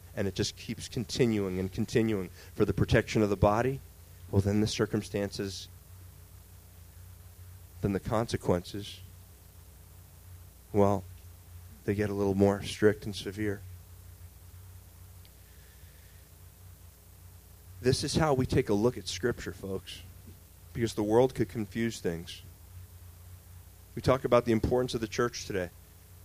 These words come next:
You'll get the importance of the church when you go here and when you're in here,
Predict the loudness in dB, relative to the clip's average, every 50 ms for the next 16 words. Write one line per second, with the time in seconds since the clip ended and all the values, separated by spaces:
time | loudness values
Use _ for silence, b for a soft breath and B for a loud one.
0 | -20 -20 -20 -20 -20 -20 -20 -20 -20 -20 -20 -20 -20 -6 6 6 8 8 8 6
1 | 4 4 2 2 2 4 4 4 4 4 2 -2 -6 -6 -6 -2 0 0 0 0
2 | -2 -4 -4 -2 -2 0 2 2 2 2 2 2 2 2 2 0 -2 -4 -4 -4
3 | -4 -4 -4 -6 -4 -6 -6 -4 -4 -2 -2 -2 -2